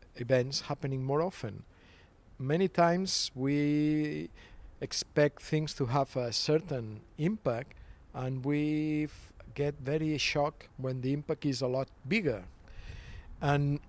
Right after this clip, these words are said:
sometimes we have to deal with, uh, uh, happenings, with events, with phenomena that are not really directed or coordinated, and then we have a hard time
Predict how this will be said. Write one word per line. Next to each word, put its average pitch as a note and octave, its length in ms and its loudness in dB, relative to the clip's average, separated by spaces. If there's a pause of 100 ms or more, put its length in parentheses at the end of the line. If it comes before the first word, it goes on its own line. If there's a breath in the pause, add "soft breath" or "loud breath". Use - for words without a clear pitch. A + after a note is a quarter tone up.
sometimes D#3 720 2
we D3 340 4
have D3 320 -4
to C#3+ 80 0
deal D3 240 4
with, C#3 440 0
uh, C3 200 0 (140)
uh, B2 440 -4 (340)
happenings, C#3+ 800 0
with C3 240 0 (120)
events, C#3+ 680 -2
with C3 120 -2
phenomena C3+ 520 -4
that B2+ 200 -2
are D3 60 2
not C#3+ 320 0
really C#3 300 2 (320 loud breath)
directed B2+ 640 4
or C3 60 -4
coordinated, C#3 760 0 (880 loud breath)
and C#3 300 0
then F3 260 2
we F3 160 4
have E3+ 260 -2
a E3+ 40 -2
hard D#3 320 2
time D3+ 340 4